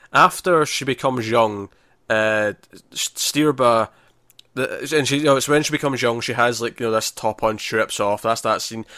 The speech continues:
But then when we see her later, she ha-, comes back with this costume that she has for the rest of the movie, which is maybe a li-,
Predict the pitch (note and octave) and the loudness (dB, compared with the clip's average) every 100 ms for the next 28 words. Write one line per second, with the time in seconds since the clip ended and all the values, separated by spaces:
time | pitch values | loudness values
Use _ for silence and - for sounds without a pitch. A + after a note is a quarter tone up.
0 | - B2+ C#3+ F#3 F#3 - E3+ B2+ B2 C3 | -10 2 2 4 0 0 2 2 2 2
1 | D#3+ - - - D3 D3 B2+ D#3 D#3+ D#3 | 2 -2 -16 -10 -4 0 0 0 0 2
2 | D3 C3 A#2+ - - - A2+ - D3+ D3 | 2 2 -6 -6 -6 -2 0 0 0 -2
3 | D3 D3 C3+ C3+ C3 A#2 A#2 - A2+ G#2+ | -2 -2 -2 -2 -4 -4 -4 -6 -6 -4
4 | A2 C3 D3+ - - - - C3+ C3 - | -4 -4 -6 -10 -20 -20 -2 0 0 -4
5 | - _ - D3+ F#3 A#3+ B3+ F#3+ | -18 _ -4 0 4 6 6 4